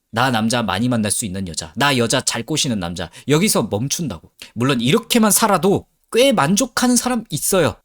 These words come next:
전 그리고 그걸 나쁘게 안 봅니다. 그런데 저 엽떡이 님들에게 좀 알려드리고 싶었던 건 주제 넘게 외모로 만들어둔 기회를 이용해서 나를 노출시키고 사랑관계를 만들어가면서 그 기회 안에서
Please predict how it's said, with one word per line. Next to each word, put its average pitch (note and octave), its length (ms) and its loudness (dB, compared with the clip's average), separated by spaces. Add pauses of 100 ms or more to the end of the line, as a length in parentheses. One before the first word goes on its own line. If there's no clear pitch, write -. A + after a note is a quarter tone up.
전 F#3+ 160 -2
그리고 F3+ 200 -2
그걸 E3 160 -2
나쁘게 D#3+ 280 -4
안 F#3 100 -6
봅니다. G#3+ 320 -4 (280)
그런데 A2+ 640 -4 (220)
저 A2+ 320 0
엽떡이 C#3+ 540 -2
님들에게 G#2+ 920 -4
좀 F#2+ 440 -8
알려드리고 A#2 720 -2
싶었던 - 680 -4
건 E2+ 220 -2
주제 A#2+ 220 0
넘게 E2+ 420 -4 (160)
외모로 B2 560 -2
만들어둔 G#2 760 -4
기회를 A2 480 -2
이용해서 F#2+ 540 -6
나를 F#2+ 360 -6
노출시키고 A2+ 920 -6
사랑관계를 C3+ 720 -4
만들어가면서 F#2 840 -4 (240)
그 D3 240 -2
기회 D#3+ 440 0
안에서 D3+ 600 0